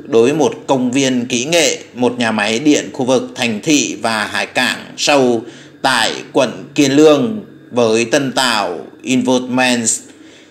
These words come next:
là công ty chị em với Tân Tạo Energy Corporation vào ngày mười lăm tháng bảy năm hai nghìn không trăm lẻ bảy. Chín năm sau khi thực hiện hợp đồng, Nguyễn Tấn Dũng ra lệnh xóa dự án là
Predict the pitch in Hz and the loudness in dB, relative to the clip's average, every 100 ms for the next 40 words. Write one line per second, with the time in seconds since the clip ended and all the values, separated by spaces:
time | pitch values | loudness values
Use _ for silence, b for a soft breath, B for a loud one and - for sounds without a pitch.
0 | B - 113 120 117 135 123 135 143 110 | B -4 0 2 0 -2 -2 -2 0 0
1 | 131 127 113 113 107 113 139 123 113 120 | 2 2 0 -2 -2 -2 0 0 -2 -2
2 | 110 95 90 82 - - - 131 123 107 | -2 -2 -4 -6 -12 -6 0 2 2 0
3 | 123 127 120 113 101 - - - 117 117 | 0 0 0 -2 -6 -12 -12 -4 0 2
4 | 117 127 - 120 110 101 95 98 113 101 | 2 0 0 -2 -2 -6 -8 -2 0 2
5 | 98 95 76 - 113 113 104 98 67 - | 0 -2 -6 -6 -2 0 0 -2 -6 -8
6 | 120 120 123 120 120 151 131 82 98 117 | 0 2 2 0 0 2 2 0 -4 -6
7 | 110 117 113 110 101 110 120 113 113 104 | -4 -2 -2 -2 -2 -4 -4 -2 0 0
8 | 120 113 85 - - B B B B - | 2 0 -2 -10 -20 B B B B 2
9 | 160 196 180 151 156 143 165 131 147 127 | 4 4 2 2 2 2 2 2 0 -4
10 | - 131 107 120 - 123 113 113 110 131 | -2 -2 -2 -4 0 2 2 2 0 0
11 | 131 117 123 214 - 175 131 120 127 101 | -2 -2 -6 -8 -4 -2 0 2 0 -2
12 | 98 - 120 107 104 147 143 - 123 113 | -8 -4 -2 -2 -2 -2 -2 0 2 2
13 | 147 131 - - - 95 127 123 113 104 | -2 -6 -14 -20 -16 -2 2 2 2 2
14 | 98 | -2